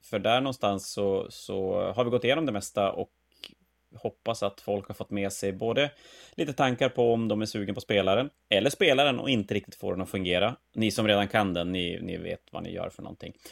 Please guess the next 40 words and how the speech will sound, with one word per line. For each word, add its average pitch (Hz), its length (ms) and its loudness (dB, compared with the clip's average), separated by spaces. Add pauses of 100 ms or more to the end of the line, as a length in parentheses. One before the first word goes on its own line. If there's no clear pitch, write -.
Och - 260 -4
för 156 140 2
er 139 80 6
som 131 200 2
ska 131 140 2
möta 127 360 6
en 127 60 4
Thousand 120 200 2
Sun-lista 104 520 0
så 107 300 -2 (720)
kanske 120 280 0
ni 127 60 0
har 110 140 0
lite 107 360 -2
verktyg 101 520 0
och 98 180 -6
lite 104 300 -4
tankar 101 320 -2
på 95 140 -8
hur 95 100 -4
ni 95 120 -6
ska 95 360 -4
lösa 101 560 0 (1120)
den 104 180 2
där, 98 280 8
äh, 92 80 4 (840)
tian 104 460 2
som 98 180 -6
kommer 101 200 -4
flygande 98 480 0
mot 98 260 -6
dig 92 280 -2
och 98 180 -4
inte 98 240 -6
bara 92 440 -2
kissa 95 240 -6
ner 92 120 -4
sig 90 160 -6
och, 90 240 -4
och - 80 -10